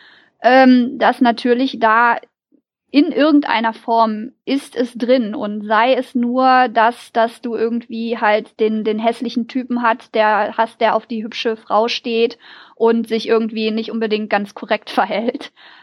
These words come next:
Ähm, und du hast aber, du hast halt aber auch immer die, die Brille, durch die, ähm, die Person das betrachtet, die die Fanfiction schreibt. Und Fanfiction ist ja jetzt keine,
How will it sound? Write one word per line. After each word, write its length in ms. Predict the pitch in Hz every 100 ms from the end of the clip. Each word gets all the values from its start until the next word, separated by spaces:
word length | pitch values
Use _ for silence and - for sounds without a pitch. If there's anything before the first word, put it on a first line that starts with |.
| _ -
Ähm, 640 | 247 247 240 240 247 - - - - - _ _ _ _ _ _ - _ _ _ _ _ _ _ _ -
und 240 | 233 254
du 100 | 277
hast 240 | 269 277 -
aber, 340 | 247 247 247
du 100 | 247
hast 180 | 240 233
halt 220 | 240 240
aber 240 | 233 233 -
auch 180 | 233 -
immer 380 | 233 233 226
die, 520 | 220 226 226 226 220 208
die 140 | 226
Brille, 400 | 208 233 247 240
durch 300 | 220 226 -
die, 420 | - 220 226 226 226 _ _ -
ähm, 560 | - 196 214 214 - 208
die 140 | 226
Person 440 | 233 233 214 240 247
das 220 | 226 -
betrachtet, 880 | 220 - 214 - - 208 - - -
die 220 | 208 226
die 120 | 240
Fanfiction 680 | 226 233 226 240 233 - 226
schreibt. 500 | - - 233 196 -
Und 280 | 202 202 - _ _ _ _ _ _ _ _ _ _ _ _ _ _ _ _ - - - - - 240
Fanfiction 840 | - 277 262 - 349 - - 370
ist 240 | 311 302 -
ja 100 | 269
jetzt 360 | 254 254 -
keine, 680 | - 262 240 254 240 233 -